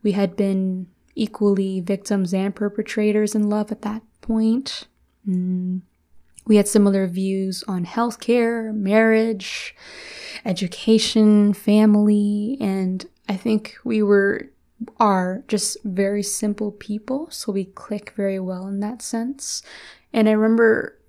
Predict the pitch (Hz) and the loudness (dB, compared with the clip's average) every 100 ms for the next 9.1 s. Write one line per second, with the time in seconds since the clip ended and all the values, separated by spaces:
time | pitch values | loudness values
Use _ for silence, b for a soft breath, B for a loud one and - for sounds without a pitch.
0 | - - 214 220 226 220 214 202 208 196 | -12 0 2 4 4 2 0 0 -2 -2
1 | - 202 202 196 190 190 190 185 202 190 | -2 -2 -2 -2 -2 -2 -4 -6 -4 -4
2 | 190 - 220 214 214 214 - 226 - 226 | -6 -6 -2 0 0 -4 -6 -6 -4 -2
3 | 220 226 233 233 269 _ _ _ - 190 | -2 -4 -6 -10 -16 _ _ _ -10 -6
4 | 190 185 185 170 - _ _ _ _ - | -4 -4 -6 -10 -18 _ _ _ _ -4
5 | 208 208 214 202 220 220 208 - 196 196 | -2 0 0 2 2 4 0 -2 -4 -4
6 | 190 - 190 - - 190 185 185 B B | -6 -8 -10 -8 -2 -2 -2 -6 B B
7 | B - - 277 262 - - _ _ - | B -10 0 4 4 2 -4 _ _ -6
8 | 254 - 240 247 240 226 214 - - - | -4 0 2 2 2 0 -4 -6 -6 -6